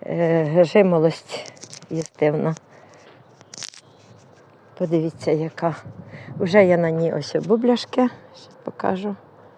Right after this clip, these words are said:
Ось такі. І скоро вона буде цвісти. Я ще раз хочу наголосити, що це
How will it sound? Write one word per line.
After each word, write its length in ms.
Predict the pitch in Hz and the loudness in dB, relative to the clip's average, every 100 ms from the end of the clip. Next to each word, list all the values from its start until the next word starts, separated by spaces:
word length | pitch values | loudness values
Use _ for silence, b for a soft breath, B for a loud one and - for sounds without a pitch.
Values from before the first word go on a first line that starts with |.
| B B B - 190 | B B B -14 -10
Ось 120 | 180 | -8
такі. 440 | - 185 196 202 202 - | -6 -4 0 0 -2 -8
І 60 | |
скоро 320 | - 190 196 | -4 0 2
вона 280 | 220 175 180 | 2 2 0
буде 280 | 190 180 185 | 0 0 -2
цвісти. 540 | - - 175 - 147 135 - b b b b b b - 175 | -2 -8 -8 -4 -6 -6 -18 b b b b b b -12 0
Я 540 | 185 185 180 165 165 143 B B B - | 4 6 4 2 -2 -8 B B B -8
ще 260 | 160 - 175 | -4 2 4
раз 220 | 175 160 | 4 0
хочу 240 | 165 160 160 | -4 -4 -2
наголосити, 720 | 170 165 165 156 - - 160 | -2 0 -2 -2 -4 -2 -4
що 140 | - | -6
це 260 | - - | -6 0